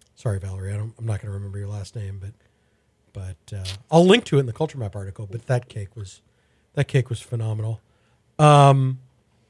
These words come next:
so, Mary, you're a, you're a woman in the restaurant industry. What do you, what did you think of the I'll Have What She's Having gala, and, and what does it kinda tell us about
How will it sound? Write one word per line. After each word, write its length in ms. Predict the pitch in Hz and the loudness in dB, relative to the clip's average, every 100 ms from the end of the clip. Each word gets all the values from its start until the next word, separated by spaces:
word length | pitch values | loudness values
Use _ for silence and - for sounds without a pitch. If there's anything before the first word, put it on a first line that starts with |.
| _ _ _ _ _ _ _ _ _ _ _ _ _ _ _ _ _ _ | _ _ _ _ _ _ _ _ _ _ _ _ _ _ _ _ _ _
so, 240 | - 185 - | 2 2 4
Mary, 280 | 160 170 180 | 6 6 6
you're 320 | 165 160 156 | 6 6 6
a, 60 | |
you're 200 | 160 147 | 4 6
a 60 | 147 | 6
woman 280 | 135 147 139 | 6 4 4
in 80 | 135 | 2
the 60 | |
restaurant 340 | 135 127 147 139 | 2 2 0 0
industry. 300 | 135 - 180 | -4 -6 -6
What 100 | 214 | -4
do 60 | |
you, 100 | 226 - | -6 -4
what 100 | 196 | -2
did 140 | 220 | -2
you 40 | 185 | -2
think 220 | 214 190 | -4 2
of 260 | 180 156 - _ _ _ _ _ | 2 0 -8 _ _ _ _ _
the 140 | - 180 | 0 2
I'll 180 | 160 147 | 6 6
Have 180 | 151 | 6
What 100 | 139 | 4
She's 200 | - 156 | -2 -2
Having 240 | 147 139 135 | 0 2 2
gala, 420 | 135 131 127 139 | 2 4 4 2
and, 200 | 135 139 - | -2 -8 -4
and 160 | 147 | -2
what 120 | 170 | 2
does 140 | 208 170 | 2 2
it 140 | 165 | -4
kinda 180 | 151 131 | -4 -6
tell 280 | 123 147 135 | -4 -2 0
us 180 | 123 131 | 0 -4
about 460 | 110 117 110 120 | -4 -4 -2 -6